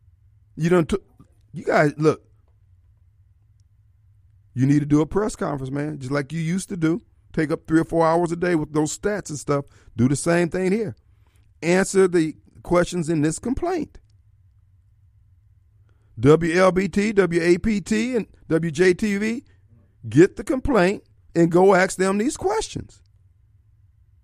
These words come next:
Contact Doctor Carol Hill down on the, on the coast and ask for a copy of it. Since the board, medical licensing board, and they refuse to accept the complaint. They refuse to acknowledge it.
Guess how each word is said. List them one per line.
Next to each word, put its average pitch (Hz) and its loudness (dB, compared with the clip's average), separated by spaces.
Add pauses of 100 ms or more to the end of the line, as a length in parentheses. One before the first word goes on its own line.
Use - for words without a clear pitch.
(640)
Contact 175 2
Doctor 175 2
Carol 190 4
Hill 214 4
down 170 4
on 196 0
the, 214 -4 (100)
on 190 -2
the 269 -8
coast 185 0 (220)
and 165 2
ask 170 0
for 214 -6
a 240 -4
copy 277 -4
of 92 -2
it. - -20 (460)
Since 214 0
the 160 -6
board, 196 10 (320)
medical 185 0
licensing 185 -2
board, - -10
and 226 -10 (320)
they 277 2
refuse 302 0
to 330 -8
accept 403 -4
the 453 -8
complaint. 480 -6 (1900)
They 269 6
refuse 285 0
to 285 -8
acknowledge 294 -2
it. - -16